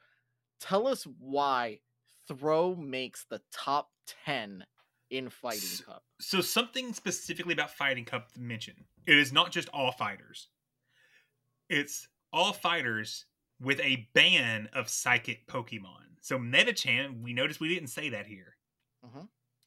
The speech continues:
Speaker 2: It's out.
Speaker 1: Mm-hmm.
Speaker 2: What move does Throw have access to, Astro?
Speaker 1: I couldn't, eh, without looking, I know what it is because I'm looking at it, but if I wasn't looking at it,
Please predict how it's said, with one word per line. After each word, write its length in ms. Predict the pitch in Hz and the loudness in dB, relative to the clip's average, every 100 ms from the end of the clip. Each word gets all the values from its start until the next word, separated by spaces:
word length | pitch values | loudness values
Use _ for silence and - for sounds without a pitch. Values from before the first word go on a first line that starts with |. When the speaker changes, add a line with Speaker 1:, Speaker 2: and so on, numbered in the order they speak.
| _ - | _ -8
Speaker 2:
It's 140 | 120 | 2
out. 180 | 127 - _ _ _ _ _ _ _ _ _ _ _ _ _ _ - | 2 2 _ _ _ _ _ _ _ _ _ _ _ _ _ _ -20
Speaker 1:
Mm-hmm. 220 | 117 165 226 _ _ _ - 127 | -20 -18 -20 _ _ _ -16 6
Speaker 2:
What 260 | 190 320 254 | 8 8 6
move 420 | 208 240 214 151 | 2 2 -2 -2
does 140 | 151 | -4
Throw 260 | - 170 180 | -2 2 4
have 160 | 175 156 | 4 2
access 360 | 151 - 127 | 0 0 -6
to, 180 | - 110 | -4 -4
Astro? 420 | 98 - 113 113 131 _ _ _ _ _ _ _ _ _ _ _ _ - | -4 -6 -4 -4 -6 _ _ _ _ _ _ _ _ _ _ _ _ -2
Speaker 1:
I 120 | 160 | -2
couldn't, 600 | 151 - - 175 185 156 _ _ 180 | -2 -10 -6 -4 -4 -10 _ _ -8
eh, 60 | |
without 460 | 151 165 208 - 175 | -6 2 6 4 2
looking, 340 | 185 185 165 - | -6 -6 -6 -4
I 120 | 165 | -2
know 220 | 170 170 | 0 -2
what 160 | 180 160 | -2 -4
it 100 | 139 | 0
is 300 | 151 196 - - _ _ _ _ - | -2 -4 -16 -20 _ _ _ _ -8
because 300 | 139 147 123 | -4 -2 -2
I'm 160 | 117 | -4
looking 300 | 131 - 151 | -6 -8 -6
at 140 | 151 160 | -4 -4
it, 140 | - _ - | -8 _ -4
but 220 | 139 - _ - | -4 -4 _ -8
if 180 | 139 147 | -6 0
I 140 | 139 | -2
wasn't 480 | 104 107 123 131 - | -2 -2 -2 -2 -6
looking 340 | 156 180 165 | -8 -6 -4
at 140 | 170 175 | -2 -2
it, 160 | 185 | -6